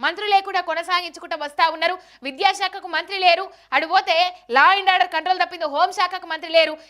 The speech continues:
ఈ క్యాబినెట్ విస్తరణ జరగాల్సిన అవసరం ఉన్నది. క్యాబినెట్ విస్తరణ అనేది నిజమా, లేకపోతే ఈసారి కూడా పోయినసారి లెక్కనే రేవంత్ రెడ్డి చెప్తారా?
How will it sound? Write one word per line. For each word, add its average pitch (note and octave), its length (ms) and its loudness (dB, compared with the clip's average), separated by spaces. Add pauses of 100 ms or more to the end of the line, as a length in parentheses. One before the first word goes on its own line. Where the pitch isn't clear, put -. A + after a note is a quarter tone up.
ఈ D#4 100 -10
క్యాబినెట్ F#4+ 460 0
విస్తరణ F#4 360 -2
జరగాల్సిన F4+ 480 -2
అవసరం G4 360 -2
ఉన్నది. F4+ 300 -4
క్యాబినెట్ G4 720 -2
విస్తరణ F#4 420 0
అనేది F4 360 -2
నిజమా, F4+ 340 0
లేకపోతే F4+ 360 -6
ఈసారి F#4+ 380 -2
కూడా F4 260 2 (280)
పోయినసారి F4+ 420 -2
లెక్కనే E4+ 300 -2
రేవంత్ E4+ 380 2
రెడ్డి E4+ 280 -8
చెప్తారా? D4+ 480 0